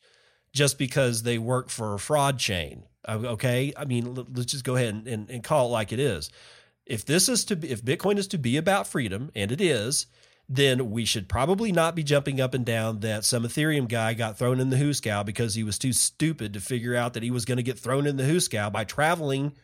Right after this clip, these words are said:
to North Korea and explaining to these folks how they can <laughs> evade U S sanctions. I mean,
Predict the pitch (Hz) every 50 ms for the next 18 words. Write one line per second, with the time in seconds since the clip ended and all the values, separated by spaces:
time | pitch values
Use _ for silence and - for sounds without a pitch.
0 | _ _ _ _ - 147 135 120 123 120 117 - - 143 135 160 185 156 110 101
1 | 98 101 104 - - - - - - _ _ _ _ _ _ _ _ - 175 147
2 | 139 139 131 - - - 175 170 190 190 190 185 170 156 135 123 117 127 120 113
3 | - - 120 107 104 104 107 - - - - _ _ - 147 151 160 160 160 147
4 | 143 160 139 127 117 143 135 127 123 120 113 123 123 107 - 135 127 117 113 104
5 | - - 135 127 127 123 123 - - 90 78 76 78 - - - - - - -
6 | - - - - 139 143 139 127 117